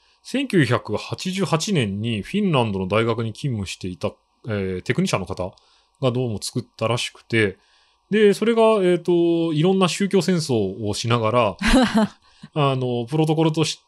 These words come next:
Speaker 1: あの、プロトコルっていうのはその、まあ、やり取りのルールですけど、として、あの、広く使われるようになっていったっていう形ですね。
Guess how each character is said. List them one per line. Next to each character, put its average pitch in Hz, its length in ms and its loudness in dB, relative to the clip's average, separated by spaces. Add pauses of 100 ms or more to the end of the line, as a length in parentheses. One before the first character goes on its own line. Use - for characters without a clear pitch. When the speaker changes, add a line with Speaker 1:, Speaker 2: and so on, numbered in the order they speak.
Speaker 1:
あ 160 40 -2
の、 139 400 -4
プ 160 60 -2
ロ 160 60 0
ト 151 60 0
コ 165 80 4
ル 165 60 4
っ - 40 0
て 160 80 0
い - 20 2
う - 20 2
の 117 60 2
は 95 60 2
そ 110 100 -8
の、 98 280 -8
ま 123 160 -4
あ、 95 60 -4
や 117 120 0
り 123 100 -2
取 113 160 -2
り 92 40 -6
の 90 80 -10
ル 113 120 -2
ー - 40 -2
ル 82 60 -8
で 80 80 -14
す - 80 -18
け - 60 -8
ど、 180 200 -4 (100)
と 156 120 -4
し - 80 -8
て、 131 340 -2
あ 123 220 -4
の、 107 120 -6
広 113 200 -4
く 95 80 -12
使 - 160 -10
わ 104 80 0
れ 107 60 -4
る 101 60 -6
よ - 40 -6
う - 60 -8
に - 20 -8
な 90 60 -12
っ - 60 -20
て - 80 -18
い 78 40 -16
っ - 20 -20
た - 120 -14
っ - 80 -16
て - 100 -18
い - 40 -16
う - 20 -18
形 - 380 -16
で 87 80 -14
す 87 140 -16
ね。 95 200 -8